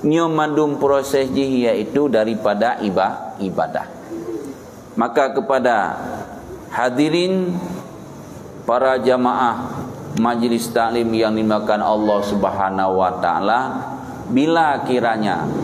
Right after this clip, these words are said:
legetanyo na tinggal sembahyang, karena pat memang yang hana tinggal sembahyang,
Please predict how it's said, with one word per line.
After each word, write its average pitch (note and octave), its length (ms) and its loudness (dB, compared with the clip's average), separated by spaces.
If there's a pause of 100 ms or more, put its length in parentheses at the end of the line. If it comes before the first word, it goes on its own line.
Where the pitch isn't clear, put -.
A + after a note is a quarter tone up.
(480)
legetanyo D3+ 840 2
na D#3 320 2
tinggal D#3+ 480 2
sembahyang, D#3 680 2 (1080)
karena D#3+ 560 2
pat G3+ 400 2
memang E3+ 400 2
yang D#3 240 2
hana D3 360 2
tinggal C#3+ 360 2
sembahyang, C#3 540 2